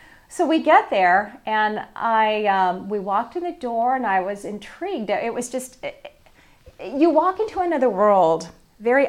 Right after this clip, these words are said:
opulent. It's almost like old world European, you know, very opulent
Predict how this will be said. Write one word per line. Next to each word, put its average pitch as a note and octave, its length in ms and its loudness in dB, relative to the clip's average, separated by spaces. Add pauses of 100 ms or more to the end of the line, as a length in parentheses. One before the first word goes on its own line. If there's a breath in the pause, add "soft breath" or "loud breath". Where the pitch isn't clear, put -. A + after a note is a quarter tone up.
opulent. G#3 560 -6
It's F#3+ 140 -8
almost D4+ 320 -2
like G#3 320 -2
old A3 240 -2
world G3 260 -6
European, D#3+ 720 -10
you F#3+ 100 -12
know, F#3 100 -6
very G3 400 -4
opulent E3+ 680 -4